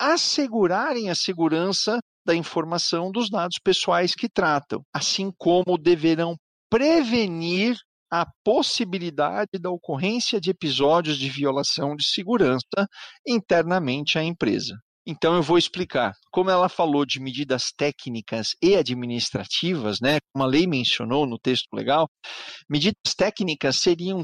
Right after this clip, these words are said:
todas as ferramentas, tanto de software quanto de hardware, a fim de manter e assegurar, né, a segurança da informação. E medidas administrativas, o que seriam? Seriam as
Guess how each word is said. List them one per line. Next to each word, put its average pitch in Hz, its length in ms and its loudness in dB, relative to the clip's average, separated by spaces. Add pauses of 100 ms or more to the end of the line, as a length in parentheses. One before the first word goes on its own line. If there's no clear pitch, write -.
todas 202 300 2
as 185 140 0
ferramentas, 156 920 -2 (120)
tanto 202 180 -4
de - 220 -2
software 147 320 -2
quanto - 480 -20
de 117 120 -6
hardware, 156 640 2 (360)
a 151 80 -4
fim 175 280 -6
de 170 140 -4
manter 185 800 2 (160)
e 170 40 2
assegurar, 175 880 2
né, 165 320 -8
a 151 160 -6
segurança 147 680 -6
da 135 140 -8
informação. 143 680 -6 (640)
E 440 140 0
medidas 190 640 4
administrativas, 170 1300 -2
o 180 60 -8
que - 120 -4
seriam? 123 540 2 (800)
Seriam 185 600 -2
as 175 320 0